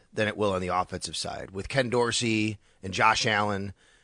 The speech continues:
you know, coming back, both of them, obviously you have Josh. I, I don't see a lot of change there. The change might be more in the personnel and what we talk about, who's the two, who's the three, wide receiver, slot receiver. Um,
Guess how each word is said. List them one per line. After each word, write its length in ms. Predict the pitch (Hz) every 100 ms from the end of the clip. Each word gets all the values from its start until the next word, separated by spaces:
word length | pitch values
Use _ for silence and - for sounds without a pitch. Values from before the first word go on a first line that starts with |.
| _
you 60 | 101
know, 120 | 95
coming 340 | - 120 104
back, 380 | 95 95 92 -
both 240 | 92 104 95
of 80 | 92
them, 200 | 95 92
obviously 420 | 92 95 - 104
you 80 | 92
have 80 | 90
Josh. 280 | 95 92
I, 80 | 131 -
I 80 |
don't 180 | 156 -
see 300 | - - 135
a 60 | 113
lot 180 | 113 104
of 60 |
change 460 | - - 120 110 82
there. 260 | 95 82 - -
The 80 | -
change 340 | - 214 208
might 220 | 147 139 -
be 380 | 131 120 113 - _ -
more 200 | 143 139
in 60 |
the 60 | 117
personnel 720 | 131 123 - 117 117 117 113
and 200 | 92 87 - _
what 120 | 110
we 80 | 117
talk 260 | - 123 113
about, 180 | 117 95
who's 160 | 120
the 100 | 104
two, 240 | - 131 110
who's 140 | 113
the 60 | 101
three, 260 | - 117
wide 200 | 117 107
receiver, 300 | 110 - 113
slot 320 | 113 120 113 117
receiver. 540 | 113 120 110 107 104 - - - _
Um, 200 | 98 101